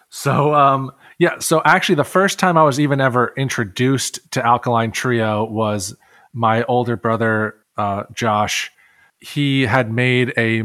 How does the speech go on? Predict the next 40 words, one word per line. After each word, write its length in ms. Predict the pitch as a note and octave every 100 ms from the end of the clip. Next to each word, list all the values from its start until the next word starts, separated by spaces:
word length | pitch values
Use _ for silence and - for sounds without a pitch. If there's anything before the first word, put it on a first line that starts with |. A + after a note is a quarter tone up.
| A#2
mixed, 560 | A#2 C3 C3 - - _ _
uh, 260 | A#2 A2 G#2+
C 360 | - - C3+ A#2+
D 520 | B2 A#2+ A2 G#2 G2+ _ - - _
that 240 | A#2 A2 A#2
was 320 | A2+ G#2 - - _ _ -
half 680 | - - B2+ C3+ D3+ - -
Alkaline 560 | C3 B2+ C#3+ B2 A#2+ A2
Trio 720 | - B2+ A#2+ A#2 A#2 A#2 - _ _ -
and 160 | G#2+
half 560 | G2+ A2+ A2+ G#2+ - -
Get 180 | - A2+
Up 160 | G2 -
Kids. 460 | G2 F2+ - - _ _ - - -
And 100 | C3+ C#3
at 100 | -
the 80 |
time, 600 | C3 - C#3+ C#3+ D#3+ E3+ E3 _ _ _ _ -
I 220 | C3 C#3
was 400 | C3 A#2+ - E3+ _
kind 260 | - C3+ C3+
of 140 | A2+
yo-, 200 | G2+ C3 -
I 80 | B2+
was 160 | B2+
kind 300 | - C#3+ C#3+
of 120 | C3+ A2
still 420 | - - D3 C3
young 360 | A2 B2 B2 B2
and 160 | A#2
didn't 300 | A2+ B2 B2
know, 200 | A2+ A#2 -
like, 240 | A2 -
since 300 | - C#3+ B2+
I 80 | C#3
didn't 160 | D3+
know 180 | C3+ C3+
who 140 | B2+ B2+
they 120 | A2
were, 500 | F#2+ G#2 B2 F3